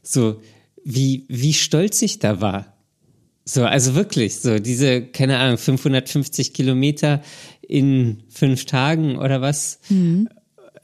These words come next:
Speaker 1: Ähm, und ich war einfach so stolz. Ich hab das, das war das Ziel, hier loszufahren, da anzukommen, einfach nur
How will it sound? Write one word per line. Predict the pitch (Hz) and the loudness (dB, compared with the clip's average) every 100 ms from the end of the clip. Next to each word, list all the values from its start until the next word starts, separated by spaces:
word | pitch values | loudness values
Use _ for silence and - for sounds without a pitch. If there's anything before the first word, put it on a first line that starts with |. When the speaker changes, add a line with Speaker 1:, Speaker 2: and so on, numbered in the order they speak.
| - | -2
Speaker 1:
Ähm, | 143 131 127 131 - | 2 2 2 0 -2
und | 147 - | -2 -2
ich | 147 - | -2 -2
war | 139 151 | -2 -2
einfach | - 151 151 | -2 0 -2
so | - 127 135 208 | -2 0 0 0
stolz. | - 226 190 - | -2 -4 -4 -6
Ich | - | -2
hab | 147 - | -4 -2
das, | 165 - - - | -6 -6 -8 -4
das | 139 - | -2 0
war | 143 135 135 - - - - | 2 0 -2 -12 -20 -12 -4
das | 131 - | -2 -2
Ziel, | - 220 240 233 240 _ - - _ - | -2 0 2 0 -4 _ -20 -20 _ -8
hier | 135 165 | -2 2
loszufahren, | 151 185 185 - 175 - 170 160 | 2 2 0 -2 -4 -2 -2 -2
da | 135 | -2
anzukommen, | 147 160 - 165 - 156 151 151 - - _ _ - | -2 -2 -2 -2 0 2 2 0 -10 -20 _ _ -4
einfach | 139 131 143 147 | -2 0 0 0
nur | 135 127 | 0 0